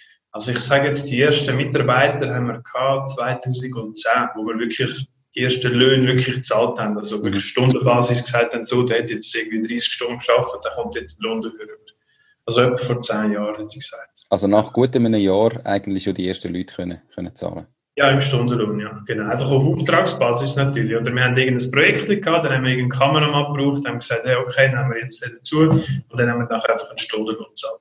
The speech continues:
Speaker 1: oder?
Speaker 2: Okay. Was hast denn du gelernt? Etwas in die Richtung oder etwas ganz anderes?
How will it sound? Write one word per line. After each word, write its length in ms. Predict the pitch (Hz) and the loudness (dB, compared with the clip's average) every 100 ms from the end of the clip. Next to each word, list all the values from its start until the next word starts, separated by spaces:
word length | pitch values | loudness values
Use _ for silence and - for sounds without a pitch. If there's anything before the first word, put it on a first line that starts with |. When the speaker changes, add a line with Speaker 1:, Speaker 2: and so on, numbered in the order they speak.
| - | -16
Speaker 1:
oder? 960 | - _ _ _ _ _ _ _ - 131 | -20 _ _ _ _ _ _ _ -8 -2
Speaker 2:
Okay. 180 | 113 - - _ - - - | 0 -2 -8 _ -20 -20 -10
Was 140 | - 117 | -2 2
hast 180 | 123 120 | 2 2
denn 80 | |
du 120 | 104 95 | 0 2
gelernt? 380 | 92 123 214 | 2 2 4
Etwas 260 | 120 113 104 | 2 2 -6
in 60 | 101 | -2
die 120 | 104 | 0
Richtung 300 | 113 - 156 | 0 0 0
oder 120 | 147 | 0
etwas 160 | 147 - | -2 0
ganz 280 | 123 127 98 | 0 2 -2
anderes? 340 | 87 87 | -2 -6